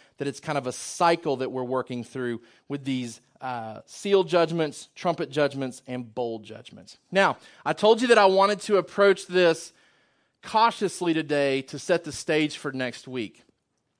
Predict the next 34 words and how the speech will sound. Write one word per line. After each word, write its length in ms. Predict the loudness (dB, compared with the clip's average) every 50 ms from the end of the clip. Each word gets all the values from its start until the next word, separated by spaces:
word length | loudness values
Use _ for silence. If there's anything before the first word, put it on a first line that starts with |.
| _ -20 _ _
And 100 | -2 0
I 40 | 2
wanna 260 | 4 4 4 2 2
kinda 220 | 0 0 -2 0
use 220 | -2 -2 -4 -2 0
this 200 | -2 -2 -2 -2
analogy. 500 | -2 0 0 0 0 -2 -4 -6 -6 -8
I 60 | -4
think 180 | -4 -4 -4 -2
we 80 | -4
need 120 | -4 0 2
to 80 | 2
approach 360 | 2 2 2 2 2 2 4
Revelation 500 | 2 2 2 4 4 2 2 2 0 -4
like 140 | -6 -6 -6
the 60 | -8
game 280 | -8 -6 -6 -6 -6 -8
of 140 | -8 -10 -12
Jeopardy, 580 | -8 -4 -2 -2 -2 -4 -10 -10 -10 -12 -14 -16 _ _ _ _ _ _ _ _ _ _ _ _ -4
appreciating 1120 | -4 -4 -4 _ -18 -16 -6 -4 -2 0 0 -2 -2 -4 -4 0 4 4 4 4 4 2 0
the 140 | -2 -2 -2
answers 480 | -2 -2 -4 -4 -4 -4 -4 -4 0
that 160 | -2 0 0
are 100 | 0 -4
given 680 | -6 -8 -2 2 4 4 4 2 0 -4 -6 -6 -8 -12 -16 _ _ _ _ _ _ _ _ _
while 220 | 2 2 2 2
trying 600 | 0 -4 -8 -4 -2 0 2 2 2 0 0 -4
to 100 | -6 -6
determine 580 | -8 -8 -8 -4 -4 -2 -2 -2 -2 -4 -6 -6
the 80 | -8 -10
questions 960 | -12 -16 -12 -4 0 0 0 0 -2 -6 -10 -8 -6 -6 -6 -6 -8 -8 -8
that 160 | -10 -8 -8
they 140 | -8 -8 -8
actually 880 | -6 -4 -2 -2 -2 -4 -6 -10 -8 -8 -6 -6 -6 -6 -6 -8 -12 -16